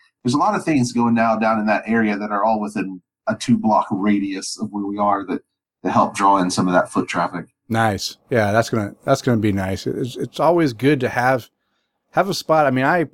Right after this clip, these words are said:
Speaker 2: I do appreciate it when we go down. I mean, of course, now we go downtown Boise, we've got breweries on every street, it seems like. <laughs> We've got a lot down there.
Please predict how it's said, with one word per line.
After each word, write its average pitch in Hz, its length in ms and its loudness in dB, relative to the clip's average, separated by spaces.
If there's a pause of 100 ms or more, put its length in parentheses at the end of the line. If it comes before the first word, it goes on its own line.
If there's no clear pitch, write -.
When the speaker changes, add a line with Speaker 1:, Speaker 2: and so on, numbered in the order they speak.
Speaker 2:
I 147 160 2
do 143 160 2
appreciate 127 520 0
it 120 40 0
when 113 180 -4
we 123 120 -2
go 120 160 0
down. 117 360 0
I 120 100 -2
mean, 113 140 -4 (120)
of - 120 -14
course, 135 280 -2 (400)
now 135 220 2
we 131 100 0
go 120 140 -2
downtown 117 540 -2
Boise, 113 340 2
we've 107 220 -4
got 110 320 -4
breweries 117 420 0 (220)
on 110 160 -2
every 101 160 -2
street, 135 300 0
it 104 40 -4
seems 104 300 -4
like. 98 200 -4
<laughs> - 220 0
We've 160 180 0
got 147 140 2
a - 20 0
lot 139 280 0
down 117 240 0
there. 113 240 -2